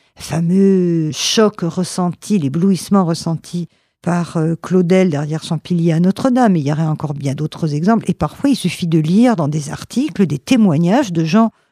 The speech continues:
d'âges divers, hommes, femmes, de milieux très divers, et qui étaient aux antipodes de tout ça, qui s'étaient jamais posé de questions, certains. Et soudain,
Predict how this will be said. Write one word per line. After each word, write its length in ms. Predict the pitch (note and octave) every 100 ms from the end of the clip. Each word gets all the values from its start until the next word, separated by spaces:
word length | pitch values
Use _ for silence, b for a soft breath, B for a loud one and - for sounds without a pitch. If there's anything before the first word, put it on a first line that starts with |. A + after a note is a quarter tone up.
| -
d'âges 420 | F3 G3+ G3 D#3+
divers, 800 | D3+ F3+ D#3 D#3 F3+ C#4 - - -
hommes, 360 | G3+ F#3 A3+ B3+
femmes, 640 | - E3 E3 F3 A3 A3
de 100 | F#3
milieux 440 | E3 F3 E3 F3
très 340 | D#3 - A#3+ C4
divers, 500 | F#3 D#3+ D3+ D#3+ G3+ b b b
et 140 | - F3+
qui 160 | -
étaient 180 | G#3 A3+
aux 220 | F3+ F#3
antipodes 500 | C4+ C4 A#3+ - F#3
de 100 | D#3
tout 140 | D#3+ C#3
ça, 160 | F#3+
qui 100 | G3
s'étaient 180 | A3 G3+
jamais 360 | F3 B3 B3+ D4+
posé 260 | A3+ G3
de 60 | -
questions, 380 | B3 - G#4 C#4
certains. 400 | F3+ E3 - E3+
Et 120 | A3+
soudain, 500 | G#3 A#3+ G3 F3+ F#3+